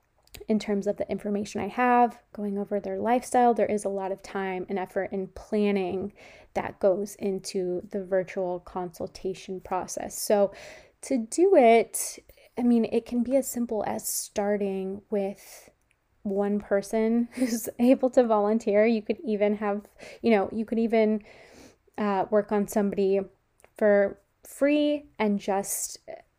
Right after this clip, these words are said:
ask them for permission and consent to their before and afters and their photos. And that's a jumping off point, and that's really what you need. So I do actually now offer consultations with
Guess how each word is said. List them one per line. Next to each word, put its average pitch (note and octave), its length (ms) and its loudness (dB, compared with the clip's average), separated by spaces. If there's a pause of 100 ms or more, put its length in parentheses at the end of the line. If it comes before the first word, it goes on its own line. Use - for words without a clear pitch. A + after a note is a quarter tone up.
ask G3 300 -4
them G3+ 220 -2
for G3 200 -4
permission F#3+ 640 -6
and F#3 160 -6
consent F#3 720 -8 (280)
to F#3 680 -4
their F#3 220 -2
before F#3+ 340 -6
and F#3+ 100 -6
afters B3 680 0
and F#3+ 120 -6
their F#3+ 140 -12
photos. C4+ 920 4 (320)
And A3+ 140 0
that's A3+ 200 -2
a C4+ 40 2
jumping A#3+ 400 0
off F#3+ 260 -4
point, F3+ 220 -4
and G3 100 -2
that's G3 260 -8
really G3 380 -2 (360)
what G3+ 220 0
you G3+ 120 0
need. F#3+ 420 -2
So G3 280 0
I G#3 160 0 (100)
do B3 540 4 (1080)
actually A#3 340 -2
now G#3 420 -2
offer G#3+ 280 -4
consultations G#3 920 -6
with - 140 -12